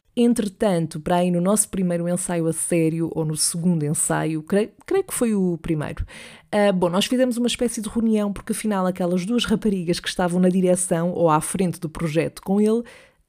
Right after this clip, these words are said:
acabaram por desistir. Ele contou-nos a sua versão, falou super mal daquelas raparigas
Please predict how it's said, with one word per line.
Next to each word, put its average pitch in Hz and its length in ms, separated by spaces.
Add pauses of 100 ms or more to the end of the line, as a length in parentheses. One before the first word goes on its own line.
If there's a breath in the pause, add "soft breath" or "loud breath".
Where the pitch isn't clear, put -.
(260)
acabaram 233 360
por 214 140
desistir. 190 640 (480 loud breath)
Ele 196 160
contou-nos 185 500
a 170 40
sua 180 220
versão, 254 680
falou 190 320
super 208 440
mal 170 180
daquelas 156 380
raparigas 214 800